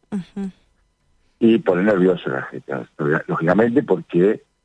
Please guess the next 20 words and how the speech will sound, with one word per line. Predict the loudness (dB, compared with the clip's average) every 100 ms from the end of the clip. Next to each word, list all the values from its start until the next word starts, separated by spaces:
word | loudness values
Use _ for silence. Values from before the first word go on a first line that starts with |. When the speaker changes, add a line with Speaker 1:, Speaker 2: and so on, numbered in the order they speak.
| _
Speaker 2:
no | 0 2
ve | 2
claramente | 2 0 0 -2 -2
un | -4
futuro. | 0 2 2 0 -8 _ _ _ -20 _ _
Y | -4
tampoco | 0 0 0 0 2
ve | 2
una | 2 2
respuesta | 0 0 -2 0 0 2
desde | 2 4 2
la | 2
oposición, | -2 -6 0 0 2
¿no? | 0
Como | 0 -4
decir, | 0 2
bueno, | 2 2
me | 0 2
he | 2
enamorado | 2 2 2 2 2 2 2 2 0